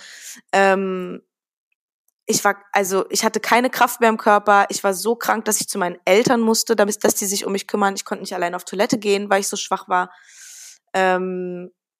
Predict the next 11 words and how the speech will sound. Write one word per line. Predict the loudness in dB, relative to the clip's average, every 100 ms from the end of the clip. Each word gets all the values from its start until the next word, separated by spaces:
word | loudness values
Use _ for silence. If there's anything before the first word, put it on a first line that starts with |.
| _ _ _ _
und | -6 -6
ich | -6 2
weiß | 4 4 2
noch, | 2 2
wie | -2 -4
ich, | -4 -8 -16 _ _ _ _
also | 0 0 -2 -12 -10
wirklich, | -4 -4 -4
das | -6 -2
war | -2
quasi, | 0 -4